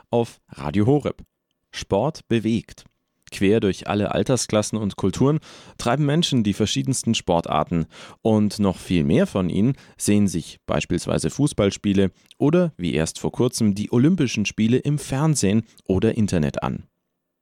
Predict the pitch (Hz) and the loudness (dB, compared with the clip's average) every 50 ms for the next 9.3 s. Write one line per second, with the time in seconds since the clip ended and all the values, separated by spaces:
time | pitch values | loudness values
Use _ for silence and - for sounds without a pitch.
0 | _ _ _ - - - 78 80 - - 107 107 107 107 92 98 90 - - 117 | _ _ _ -8 -4 -2 -2 -2 0 2 2 4 4 4 4 2 0 0 0 -2
1 | 113 - - 101 90 - 90 - 87 78 73 95 127 135 143 135 - - - - | -2 0 -4 -6 -2 -2 -2 0 2 2 2 2 2 2 0 -2 -2 -6 -20 -20
2 | - - - 98 90 - - - - 104 120 185 214 - - - 92 - - 113 | -14 -6 -2 -2 -2 -2 -6 -6 -4 -2 0 0 -2 -2 -4 -8 -6 -4 -2 0
3 | 127 127 135 147 156 - _ - - - - - 104 110 107 - - 113 107 - | 2 2 2 0 0 -4 _ -20 -20 -16 -6 -2 0 0 0 0 0 0 0 -2
4 | _ - - 101 110 120 135 - - - - - - - 156 180 180 135 95 80 | _ -6 -4 -2 0 0 -2 -2 -4 -8 -8 -6 -2 0 2 2 2 2 0 -2
5 | - - _ _ - - - 104 101 98 - _ _ - - - - - 107 104 | -6 -12 _ _ -12 -4 0 0 0 0 -2 _ _ -12 -10 -8 -4 -2 0 0
6 | 117 143 - 151 147 143 - - 117 117 120 - - - - - - - 104 90 | 0 0 0 -2 -2 -2 -2 -2 0 -2 -2 -2 -4 -14 -14 -8 -4 -2 0 0
7 | 92 - - 90 82 - 95 95 - - 92 90 95 - - 117 - - - 92 | 0 -2 -2 -2 -2 -2 -4 -6 -4 -2 0 0 0 0 0 -2 -2 -2 0 0
8 | 78 73 67 64 - - _ _ _ _ _ _ _ _ _ - _ - - - | 0 0 0 -4 -6 -10 _ _ _ _ _ _ _ _ _ -20 _ -16 -8 -2
9 | 80 85 101 139 160 | 0 2 4 4 2